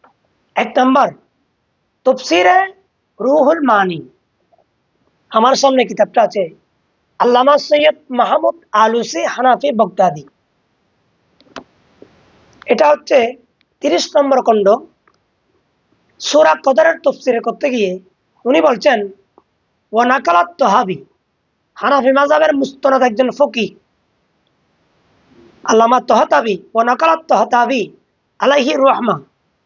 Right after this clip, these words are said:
ফি হাওয়াসি আদ-দুররুল মুখতার, উনি একটা দুররুল মুখতার একটা হাসিয়া লিখেছেন,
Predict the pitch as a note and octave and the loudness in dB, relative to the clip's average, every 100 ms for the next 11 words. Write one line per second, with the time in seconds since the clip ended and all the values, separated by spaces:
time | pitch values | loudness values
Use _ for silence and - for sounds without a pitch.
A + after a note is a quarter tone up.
0 | _ C#4+ C4 A3+ C#4+ D4+ D4 C#4+ B3 - | _ -2 2 2 4 2 0 -4 -6 -8
1 | _ _ _ _ _ _ _ _ _ _ | _ _ _ _ _ _ _ _ _ _
2 | _ _ _ - A3 G3+ E4+ F4+ F4+ D#4+ | _ _ _ -4 -4 -2 0 2 2 0
3 | - - G#3+ D#3+ C#3+ _ _ _ - B3+ | -4 -2 -2 -2 -8 _ _ _ -6 0
4 | D4+ A3 D4 C4 G3+ F#3+ _ _ _ _ | 0 0 0 2 0 -2 _ _ _ _
5 | _ _ _ _ _ _ F3 F3 E4 F#4 | _ _ _ _ _ _ -4 0 4 4
6 | F#4+ F#4 - E4 D4+ A3 C#4 G#3 C4+ - | 2 0 0 0 0 0 -2 0 -2 0
7 | C4+ A3+ G3 B3+ | 0 -2 -4 -4